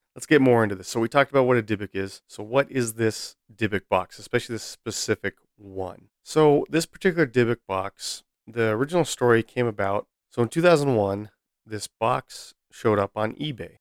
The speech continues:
Now, eBay, if you aren't aware, is an online auction website. Some items you can do, like, a purchase now option, so this gentleman by the name of Kevin Manis, who owned an antique store, he's the one that posted online on eBay to sell.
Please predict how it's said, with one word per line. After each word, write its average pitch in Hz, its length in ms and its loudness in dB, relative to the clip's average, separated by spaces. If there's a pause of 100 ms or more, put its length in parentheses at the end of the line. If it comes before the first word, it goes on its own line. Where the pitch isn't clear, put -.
(160)
Now, 104 140 -6
eBay, 117 420 4
if - 160 -4
you 120 320 -8
aren't 110 240 -4
aware, 107 500 -6
is 101 200 -12
an 101 200 -12
online 104 720 -8 (520)
auction 107 400 0
website. 98 480 -4
Some 107 180 -2
items 104 300 0
you 101 80 -16
can 101 200 -12
do, 98 240 -4
like, 98 200 -8
a 95 60 -14
purchase - 480 -14
now 98 240 -8
option, 98 480 -12 (260)
so 110 400 4 (100)
this 117 140 -12
gentleman 127 340 4
by 127 140 4
the 117 80 2
name 110 200 2
of 104 220 -4
Kevin 117 360 0
Manis, 101 640 -8
who 107 200 -2
owned 107 200 0
an 107 80 -8
antique 110 420 -4
store, 101 400 -12 (100)
he's 131 240 -4
the 135 80 -2
one 127 120 4
that 123 120 -4
posted 110 320 -6
online 107 400 -6 (300)
on 101 100 -10
eBay 123 320 -8
to - 80 -20
sell. - 320 -2